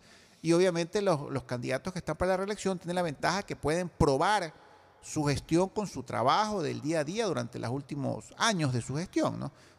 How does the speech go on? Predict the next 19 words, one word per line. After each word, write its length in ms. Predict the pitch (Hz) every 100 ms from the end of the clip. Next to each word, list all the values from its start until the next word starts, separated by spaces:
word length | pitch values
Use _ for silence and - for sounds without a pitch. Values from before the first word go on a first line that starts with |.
| -
El 140 | 131
que, 160 | 135 139
el 120 | 143 135
que 120 | 135
propone 800 | 147 131 175 233 277 233 151 -
es 40 |
una 160 | 165 202
expectativa 880 | - 127 - 120 - 226 214 196 196 - - -
y 100 | 160
probablemente 560 | 160 196 214 208 214 208
la 80 | 208
ciudadanía 640 | - 208 202 214 208 208 - - -
termine 380 | - 151 165 175
encandilándose 720 | 170 156 156 165 165 170 175 214
por, 220 | 202 156
por 220 | - 151
el 120 | 156
actual 420 | 156 - 190 196
que, 200 | 190 165